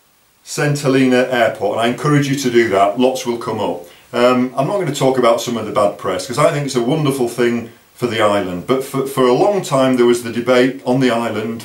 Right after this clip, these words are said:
went on for many years, I'm told, about does the island need an airport, does it not need an airport? The decision was taken by the British government to help the island de-, de-, develop that an airport was key, and so the, the airport was built,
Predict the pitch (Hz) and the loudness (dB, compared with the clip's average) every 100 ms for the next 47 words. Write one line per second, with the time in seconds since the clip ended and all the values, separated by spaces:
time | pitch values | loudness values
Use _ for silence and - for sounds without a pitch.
0 | - 123 - 120 120 120 135 131 123 120 | -2 0 0 -4 -4 -2 0 4 4 2
1 | 117 113 127 113 110 104 110 110 - - | 0 -4 -2 -2 -2 -2 0 0 -4 -14
2 | - - 117 123 120 117 110 113 113 104 | -20 -8 -2 2 4 2 0 -4 -6 -4
3 | 104 101 - 107 107 107 101 101 101 101 | -2 -2 -2 -2 -2 -6 -10 -6 -4 -4
4 | 104 95 95 92 90 - 87 - - - | -6 -8 -8 -10 -12 -12 -12 -12 -18 -20
5 | - - 117 120 - 185 170 160 147 151 | -20 -10 0 2 4 2 0 -2 -2 0
6 | 139 135 127 123 123 127 123 - 123 117 | 0 2 0 0 0 -2 -4 -4 -4 -2
7 | 120 117 - 113 143 147 131 127 123 123 | -4 -4 -6 -4 0 0 0 2 2 2
8 | 123 117 - - 104 - 120 90 - 117 | 0 -2 -8 -14 -14 -10 -10 -8 -6 0
9 | 131 185 196 - - _ _ 120 120 123 | 2 4 0 -4 -20 _ _ -4 0 0
10 | 123 - 113 107 101 - 113 104 101 123 | 0 -2 -2 -2 -6 -4 -2 -2 0 2
11 | 120 143 139 123 180 196 147 135 117 127 | 2 2 0 2 2 2 0 -2 -4 0
12 | 160 196 - | 0 0 -4